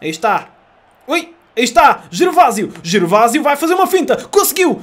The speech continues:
Meu Deus, foi o corte mesmo em cima. O que é isso? O adversário está a ir em direção à área, mas não vai dar em nada. O adversário não fez ainda um único remate sequer. Aí está, o Jantes vai passar para o Camedo. O Camedo vai fazer o quê? Vai passar para o meio,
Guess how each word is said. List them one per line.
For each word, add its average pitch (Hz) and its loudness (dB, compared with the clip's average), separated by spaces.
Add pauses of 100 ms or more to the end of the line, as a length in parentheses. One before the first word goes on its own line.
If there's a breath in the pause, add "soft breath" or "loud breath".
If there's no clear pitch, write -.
(100)
Meu 226 4
Deus, 175 0
foi 226 -2
o 175 -2
corte 185 -6
mesmo 165 -8
em 147 -8
cima. 185 -6
O 180 -6
que - -14
é 156 -4
isso? 143 -10
O 151 -8
adversário 175 -8
está 196 -8
a 220 -2
ir 214 0
em 214 -6
direção 214 -6
à 214 -4
área, 196 -6
mas 330 -8
não 165 -8
vai 131 -8
dar 123 -14
em 127 -14
nada. 131 -12 (180 loud breath)
O 285 -10
adversário 302 -6
não 311 -6
fez 285 -8
ainda 311 -4
um 311 -2
único 330 -4
remate 277 -6
sequer. 269 -6 (220 loud breath)
Aí 233 -8
está, 233 -8
o 269 -8
Jantes 175 -6 (120)
vai 233 0
passar 240 -6
para 247 -4
o 247 -6
Camedo. 262 -4
O - -20
Camedo 170 -8
vai 196 -6
fazer 220 -6
o 233 -10
quê? 233 -6
Vai 185 -4
passar 240 -4
para 277 0
o 285 2
meio, 233 0